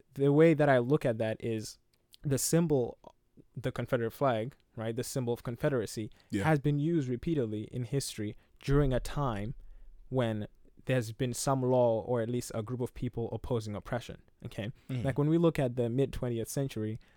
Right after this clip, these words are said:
Speaker 1: when there were, um, desegregation laws being passed and people
Speaker 2: Civil
Speaker 1: were
Speaker 2: rights
Speaker 1: really,
Speaker 2: movement,
Speaker 1: right,
Speaker 2: yeah.
Speaker 1: really vocal about,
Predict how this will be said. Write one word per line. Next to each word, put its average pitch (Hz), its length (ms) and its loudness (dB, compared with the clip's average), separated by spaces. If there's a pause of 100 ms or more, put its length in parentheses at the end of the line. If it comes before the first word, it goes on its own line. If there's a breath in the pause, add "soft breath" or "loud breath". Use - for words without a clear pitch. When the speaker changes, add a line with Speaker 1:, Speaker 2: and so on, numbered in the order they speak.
(120 soft breath)
Speaker 1:
when 120 160 -4
there 113 120 0
were, 113 300 0
um, 107 440 -6 (280)
desegregation 117 680 -2
laws 110 240 -4
being 113 180 -6
passed 107 300 -4
and 110 80 -8
people 120 100 -6
Speaker 2:
Civil 113 180 2
Speaker 1:
were 104 100 0
Speaker 2:
rights 110 80 -2 (100)
Speaker 1:
really, - 80 -8
Speaker 2:
movement, 90 260 -8
Speaker 1:
right, 117 140 2
Speaker 2:
yeah. - 140 -8
Speaker 1:
really 123 200 0
vocal 123 400 0
about, 107 320 -2